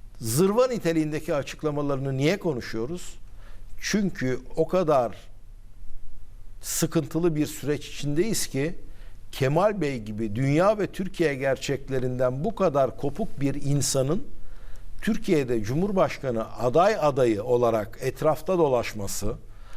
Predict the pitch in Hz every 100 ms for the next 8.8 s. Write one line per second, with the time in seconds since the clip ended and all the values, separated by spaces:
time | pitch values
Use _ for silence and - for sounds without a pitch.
0 | - 139 147 - 175 175 175 170 143 143
1 | 175 196 170 139 123 110 107 - 165 233
2 | - - - - - - - - - -
3 | - - - - 180 214 240 190 156 143
4 | 135 143 214 240 - - - 143 123 156
5 | 170 151 175 185 208 120 104 147 131 120
6 | 127 139 175 - 110 98 104 95 92 87
7 | - - - - - - - - 127 123
8 | 104 139 175 151 131 - 131 123